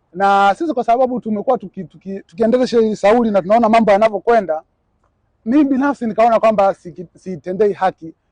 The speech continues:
chama na wanachama kwa namna shauri ambavyo linaenda. Kwa hiyo, nikamtaarifu Mheshimiwa Jaji kwamba siwezi nikaendelea na kusikiliza maombi ya, ya zuio kwa sababu naona kama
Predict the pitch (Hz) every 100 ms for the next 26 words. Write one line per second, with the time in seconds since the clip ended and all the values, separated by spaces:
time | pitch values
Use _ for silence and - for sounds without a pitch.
0 | _ - 226 226 220 208 - _ _ 160
1 | 170 170 - 226 214 190 190 214 220 -
2 | 208 196 185 170 170 143 139 147 - -
3 | _ _ _ _ _ _ _ _ _ _
4 | 240 247 226 208 196 214 294 226 185 165
5 | 165 170 202 165 160 220 185 147 196 _
6 | _ _ _ _ _ _ _ _ - 240
7 | 269 262 214 208 214 233 220 190 180 -
8 | 226 202 185 214 220 202 175 - 175 175
9 | 151 196 202 147 - _ _ _ _ _
10 | _ _ _ _ _ 170 175 170 240 240
11 | 262 254 - _ _ _ _ _ _ _
12 | - 185 190 220 240 208 220 214